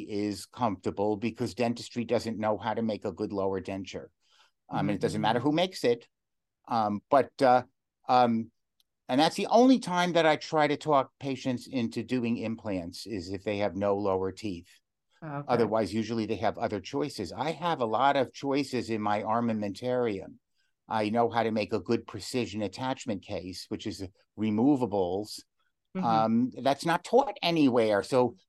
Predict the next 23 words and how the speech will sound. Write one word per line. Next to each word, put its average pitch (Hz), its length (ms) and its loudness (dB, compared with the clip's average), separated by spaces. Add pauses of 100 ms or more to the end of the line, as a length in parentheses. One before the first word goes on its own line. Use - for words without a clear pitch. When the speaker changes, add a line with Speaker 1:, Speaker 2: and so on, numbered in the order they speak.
(220)
Speaker 1:
and 165 120 2
those 208 440 6
cases 190 360 0
last 214 260 4
longer 220 240 4
than 202 120 0
any 214 220 2
other 214 140 0
kind 185 220 0
of 185 80 -4
case 170 380 0
on 156 100 2
the 151 100 6
worst 156 300 2
teeth 170 180 -4
you 131 140 2
ever 123 200 4
saw. 104 480 0 (560)
And, 135 400 4
um, 139 440 4 (360)
and 147 220 4
yet, 160 220 6 (260)
um, 139 420 2